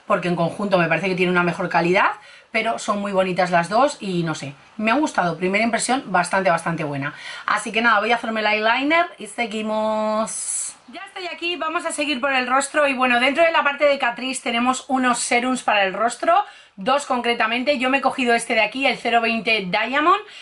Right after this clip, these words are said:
que es el de Lady, el de dama, aquí le llamamos dama, pero bueno, Lady, que tiene ácido hialurónico y lleva agua de flor de naranjo. El otro es en un tono más rosadito, este es más anaranjadito, coral,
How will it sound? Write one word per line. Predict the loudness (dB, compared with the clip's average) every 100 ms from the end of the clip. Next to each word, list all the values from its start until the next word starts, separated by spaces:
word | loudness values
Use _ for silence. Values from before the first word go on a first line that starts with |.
| -8
que | -4
es | -2
el | -2 0
de | 0
Lady, | 2 0 2 2 2
el | 0
de | 0
dama, | 0 2 2 2
aquí | 0 -4
le | -4
llamamos | -2 0 -2 0
dama, | 0 2 0
pero | -2
bueno, | -2 -2
Lady, | 0 0 2 0 0 -8 -16 -8
que | -2 -2
tiene | 2 2 2
ácido | 0 -2 -2
hialurónico | 0 0 2 2 0 2 0 0
y | -2 -2
lleva | 0 2 0 2
agua | 0 0 0 0 -2
de | -4 -6
flor | -4 0 0 0
de | -6 -6
naranjo. | -2 0 2 2 0 -8 -14 -14 -16 -10 0
El | 2 2
otro | 0 2 2 2
es | -2 -2
en | -2
un | -2
tono | 0 2
más | 2 0
rosadito, | -2 -4 -4 -2 2 2
este | 0 -6
es | -6
más | -2 -2 -2
anaranjadito, | 0 0 0 -2 -2 -2 -2 -4 -4 -2
coral, | 0 2 2 0